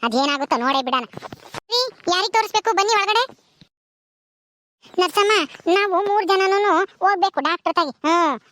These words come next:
ಆ, ಏನೋ ಒಂದಿಟ್ಟು, ಆ, ಕೇಳ್ಬೇಕಾಗಿತ್ತು ಆ ಡಾಕ್ಟರ್ನ, ಅದಕ್ಕೆ ನಾವು ಮೂರ್ ಜನನೂ ಹೋಗ್ತೀವಿ ಡಾಕ್ಟರ್ನ ತೋರ್ಸಕ್ಕೆ.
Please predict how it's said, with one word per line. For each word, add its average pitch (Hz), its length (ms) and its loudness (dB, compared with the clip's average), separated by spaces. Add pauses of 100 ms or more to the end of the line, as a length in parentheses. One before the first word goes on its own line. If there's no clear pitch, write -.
ಆ, 254 380 2
ಏನೋ 330 160 2
ಒಂದಿಟ್ಟು, 320 600 0
ಆ, 262 140 2
ಕೇಳ್ಬೇಕಾಗಿತ್ತು 302 680 0
ಆ 247 40 2
ಡಾಕ್ಟರ್ನ, 269 400 0
ಅದಕ್ಕೆ 285 420 -4
ನಾವು 285 120 0
ಮೂರ್ 294 180 2
ಜನನೂ 294 320 -2
ಹೋಗ್ತೀವಿ 277 300 -2
ಡಾಕ್ಟರ್ನ 269 500 -4
ತೋರ್ಸಕ್ಕೆ. 277 400 -2